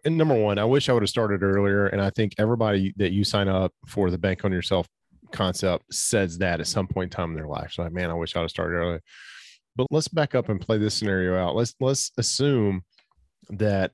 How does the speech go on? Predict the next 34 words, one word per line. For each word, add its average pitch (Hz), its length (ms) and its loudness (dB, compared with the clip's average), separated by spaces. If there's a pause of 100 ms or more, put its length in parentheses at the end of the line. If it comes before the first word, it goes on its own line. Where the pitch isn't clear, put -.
(100)
I 117 120 0
don't 120 160 0
have 101 200 0
any 104 160 2
investment 90 440 0
properties 85 460 -2
whatsoever, 85 440 -2
have 92 240 -4
no 113 260 2
other, 104 440 2 (480)
uh, 95 260 -2
income 104 340 0
streams 98 340 0
whatsoever, 98 540 0
and 95 140 0
I 95 80 -2
still 110 280 0
get 92 240 0
laid 85 220 -2
off. - 400 -6 (380)
What 113 300 -2
would 139 120 2
I've, 110 380 0 (800)
if 110 160 -4
I 120 160 0
would 143 260 0
have 101 520 0 (200)
s-, - 220 -12 (140)
started 123 480 0
the 110 80 0
Bank 107 240 0
on 113 40 0
Yourself 101 300 0
policy 92 640 0